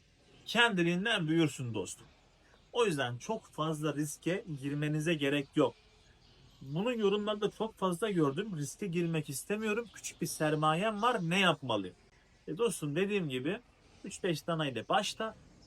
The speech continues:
Planlı git. Ee, kendi yemini üretmeye çalış. Ufak da olsa tecrübeyi kazanacaksın. Maliyetin düşük olacak zaten. İki üç sene sonra düşünürsün, "Ben bu işi yapabilir miyim, yapamaz mıyım?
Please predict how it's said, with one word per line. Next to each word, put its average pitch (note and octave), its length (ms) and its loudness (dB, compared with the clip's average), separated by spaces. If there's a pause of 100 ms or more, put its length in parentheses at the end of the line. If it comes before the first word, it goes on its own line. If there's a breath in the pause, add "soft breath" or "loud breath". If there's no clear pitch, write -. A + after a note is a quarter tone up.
Planlı F#3+ 500 2
git. A#3+ 220 -2 (720)
Ee, C3 600 2
kendi F#3+ 340 -2
yemini A3 420 -2
üretmeye F#3 540 -2
çalış. B3 480 0 (360)
Ufak G3+ 380 0
da G#3 80 4
olsa G3 440 -2 (520 soft breath)
tecrübeyi E3 520 2
kazanacaksın. E3+ 840 0
Maliyetin D#3+ 680 4
düşük G3+ 280 -8
olacak G3+ 340 2
zaten. F#3+ 480 0 (260 loud breath)
İki - 180 -6
üç B3+ 140 -2
sene E3 260 -2
sonra D3+ 300 -4
düşünürsün, A3+ 640 -6
"Ben F3+ 240 -4
bu D#3 80 -2
işi D#3 180 -2
yapabilir F#3 440 -2
miyim, A3+ 240 -6
yapamaz F3+ 420 0
mıyım? G#3 220 -4